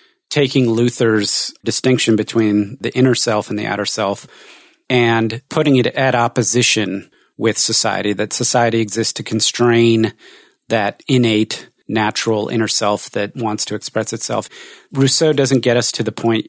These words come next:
yet where that inner self demands recognition from society. He's just expressing the, the tension that exists between those societal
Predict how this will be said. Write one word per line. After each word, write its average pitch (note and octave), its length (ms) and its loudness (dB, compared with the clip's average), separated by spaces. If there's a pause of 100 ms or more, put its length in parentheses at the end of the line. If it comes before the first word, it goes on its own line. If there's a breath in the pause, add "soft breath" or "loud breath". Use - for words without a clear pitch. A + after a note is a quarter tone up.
yet A#2 320 0
where G#2 500 -2 (220)
that A#2+ 200 0
inner A#2+ 140 2
self - 300 -2
demands A2 420 0
recognition A2+ 640 0
from C#3 160 2
society. C3+ 560 0
He's C3 280 0
just - 320 0 (320 loud breath)
expressing A2 880 0
the, G#2+ 480 -2 (500 soft breath)
the A#2 80 -4
tension B2 480 0
that G#2+ 100 -2
exists G2+ 400 -4
between G#2 640 -6 (340 soft breath)
those A2+ 200 0
societal G#2 880 0